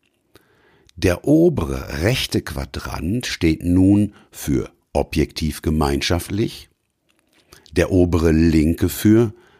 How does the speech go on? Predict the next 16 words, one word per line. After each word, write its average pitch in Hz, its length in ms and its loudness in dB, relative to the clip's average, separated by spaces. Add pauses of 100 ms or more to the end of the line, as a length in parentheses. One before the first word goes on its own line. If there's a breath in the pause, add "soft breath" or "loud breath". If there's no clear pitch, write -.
(100)
subjektiv 82 920 -2
gemeinschaftlich, 95 1040 -2 (920)
der - 180 -4
untere 85 480 2
rechte 80 340 -2
für - 360 -2
objektiv 78 640 -2
persönlich 67 800 0 (280 loud breath)
und - 400 0
der - 160 -2
untere 73 540 0 (220 loud breath)
linke 76 680 2
für 80 360 2
subjektiv 78 1000 -2
persönlich. - 880 -12 (800 soft breath)
Was - 460 -2